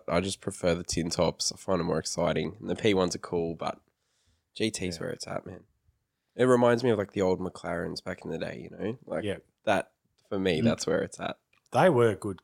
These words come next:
Speaker 2: good-looking
Speaker 1: They were
Speaker 2: cars, though.
Speaker 1: outright
Speaker 2: Yeah,
Speaker 1: cars.
Speaker 2: yeah, yeah.
Speaker 1: You know? It's awesome.
Speaker 2: I love the long tail one from
Speaker 1: Everyone
Speaker 2: nine-,
Speaker 1: did. I
Speaker 2: ninety-seven.
Speaker 1: remember the Fina. Was it Fina
Speaker 2: Yeah.
Speaker 1: sponsored?
Speaker 3: Yeah.
Speaker 2: Well, yeah, the ones B M W ran.
Speaker 1: Yeah.
Speaker 2: Um, the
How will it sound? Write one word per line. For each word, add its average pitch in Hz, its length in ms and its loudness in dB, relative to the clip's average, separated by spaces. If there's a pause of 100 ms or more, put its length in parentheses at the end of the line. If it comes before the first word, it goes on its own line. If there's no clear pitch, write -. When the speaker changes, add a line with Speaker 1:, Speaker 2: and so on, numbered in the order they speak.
(140)
Speaker 2:
good-looking 95 480 -6
Speaker 1:
They 92 80 -6
were 98 60 0
Speaker 2:
cars, 202 220 4
though. 127 100 2
Speaker 1:
outright 131 580 2
Speaker 2:
Yeah, 120 200 2
Speaker 1:
cars. 127 120 -6
Speaker 2:
yeah, 131 140 0
yeah. 135 140 -2 (220)
Speaker 1:
You 110 140 -20
know? 151 160 -20 (220)
It's - 100 -20
awesome. 113 420 -4
Speaker 2:
I 120 60 -2
love 156 180 4
the 123 80 -2
long 113 220 0
tail 110 300 0
one 87 240 -10 (420)
from 131 80 -12
Speaker 1:
Everyone 147 200 4
Speaker 2:
nine-, 104 40 0
Speaker 1:
did. 110 120 -6
I 110 40 -2
Speaker 2:
ninety-seven. 139 300 2
Speaker 1:
remember 151 180 2
the 98 120 -2
Fina. 104 680 0
Was 113 100 -16
it - 100 -18
Fina 123 340 -4
Speaker 2:
Yeah. 101 80 2
Speaker 1:
sponsored? - 440 -10 (320)
Speaker 3:
Yeah. 143 120 2
Speaker 2:
Well, 151 100 8
yeah, 170 140 10
the 151 100 8
ones 156 240 6
B 143 140 0
M 120 100 2
W 123 400 2
ran. 92 300 -6 (260)
Speaker 1:
Yeah. 117 300 6
Speaker 2:
Um, 101 220 -10
the 107 60 -20